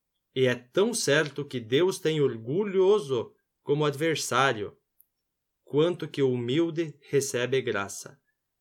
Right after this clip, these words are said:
Essa é a lei natural de vida, tanto espiritual quanto humana. É a verdadeira razão para que toda exaltação e toda a humilhação. De acordo com as próprias palavras de Jesus,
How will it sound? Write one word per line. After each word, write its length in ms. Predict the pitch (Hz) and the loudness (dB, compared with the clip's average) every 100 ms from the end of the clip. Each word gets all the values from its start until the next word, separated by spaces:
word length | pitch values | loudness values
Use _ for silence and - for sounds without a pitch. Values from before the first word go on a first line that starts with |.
| _ | _
Essa 560 | 131 135 156 - 104 95 _ _ _ | 0 2 2 0 -6 -10 _ _ _
é 120 | - 127 | 0 2
a 60 | |
lei 240 | 123 139 165 | 2 2 0
natural 680 | 151 156 185 131 143 185 131 | -2 0 0 2 2 2 0
de 160 | 123 | -2
vida, 440 | 110 120 110 - _ _ _ _ _ _ | -2 -4 -6 -10 _ _ _ _ _ _
tanto 420 | 123 131 127 107 | -2 0 0 -6
espiritual 920 | 104 - 107 101 - 101 117 170 202 - _ _ | -10 -8 -10 -10 -8 -2 0 0 -2 -10 _ _
quanto 480 | - 113 120 117 147 | -2 0 0 -2 -4
humana. 640 | 151 147 127 113 104 95 _ _ _ _ _ _ | -2 -2 0 -2 -4 -8 _ _ _ _ _ _
É 120 | - 117 | -4 -2
a 80 | |
verdadeira 600 | 113 113 110 101 120 170 | 2 2 0 0 2 2
razão 680 | 160 135 110 104 120 139 104 - _ _ _ | 2 0 -2 0 0 0 -2 -12 _ _ _
para 260 | - 127 131 | 0 0 0
que 140 | 131 | -2
toda 500 | 120 - 180 208 202 | -6 2 4 4 2
exaltação 880 | 147 131 127 127 110 - 135 170 180 _ _ | 0 0 0 0 -4 -2 -2 -2 -6 _ _
e 100 | 147 | -2
toda 680 | 131 - 151 175 175 160 - _ _ | -2 -2 0 0 0 -4 -10 _ _
a 160 | 123 135 | 0 2
humilhação. 760 | 135 135 139 139 - 98 87 _ _ _ _ _ _ _ | 2 0 -2 -4 -6 -8 -10 _ _ _ _ _ _ _
De 160 | 120 127 | 0 0
acordo 420 | 120 143 165 156 | 2 2 2 0
com 200 | 139 127 | -2 -2
as 160 | 113 | -2
próprias 440 | - 147 180 180 170 | -2 0 2 0 -2
palavras 560 | - 147 117 120 120 | 2 4 4 2 -2
de 120 | 110 117 | -6 -2
Jesus, 640 | 135 117 117 123 - - | -2 0 0 -2 -6 -18